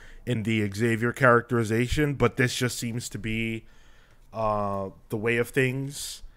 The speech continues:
This seems to be what the current crop of writers want to do with the character, and so I guess I just have to write it out.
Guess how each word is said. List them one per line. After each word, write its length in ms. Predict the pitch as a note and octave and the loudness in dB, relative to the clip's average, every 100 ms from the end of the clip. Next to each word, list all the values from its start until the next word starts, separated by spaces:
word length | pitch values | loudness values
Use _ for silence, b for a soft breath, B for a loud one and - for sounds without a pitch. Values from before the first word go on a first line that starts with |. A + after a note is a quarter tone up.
| b - | b -12
This 120 | A#2 | -8
seems 300 | B2+ A#2 - | -6 -6 -6
to 80 | A2 | -8
be 320 | A2+ A2 A2 | -6 -6 -6
what 480 | G#2+ F#2 A2 A2 - | -8 -4 -2 -2 -4
the 120 | A2 - | -10 -10
current 360 | - A#2 A2 G2+ - - - | -10 -8 -8 -12 -20 -20 -14
crop 320 | C#3 A2+ A2+ | -8 -8 -8
of 140 | G2+ | -6
writers 380 | G#2+ G#2 G2+ G2 | -4 -4 -6 -10
want 280 | F#2+ G#2 G2+ | -8 -6 -6
to 40 | |
do 180 | G2+ F#2+ | -8 -8
with 160 | G#2 A2 | -8 -8
the 60 | A#2 | -8
character, 640 | C3+ C3 B2+ C#3 D3 C#3+ b b b b | -2 -2 -2 -4 -6 -6 b b b b
and 100 | G#2+ | -12
so 120 | - | -4
I 100 | G#2+ | -2
guess 180 | G2+ G2 | -2 -8
I 40 | G#2 | -10
just 160 | F#2 | -10
have 160 | G2 F#2+ | -10 -8
to 80 | G2+ | -8
write 200 | F#2+ F2 | -8 -8
it 100 | F2 | -12
out. 240 | F2+ F2+ | -12 -14